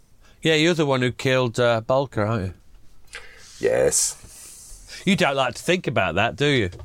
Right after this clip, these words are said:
Speaker 2: No. This morning, I was with Richthofen,
Speaker 1: No.
Speaker 2: who was now being promoted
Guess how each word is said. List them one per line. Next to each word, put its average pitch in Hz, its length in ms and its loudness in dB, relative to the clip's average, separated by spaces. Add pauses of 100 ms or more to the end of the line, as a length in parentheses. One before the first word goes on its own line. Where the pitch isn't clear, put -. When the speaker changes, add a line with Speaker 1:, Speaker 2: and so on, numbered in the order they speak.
(440)
Speaker 2:
No. 55 420 0 (2000)
This 95 220 0
morning, 131 420 2 (120)
I 104 140 4
was 101 260 2
with 135 280 -2
Richthofen, 101 720 -4
Speaker 1:
No. 160 360 2
Speaker 2:
who 143 180 4
was 92 220 2
now 135 360 2
being 107 220 0
promoted 151 640 0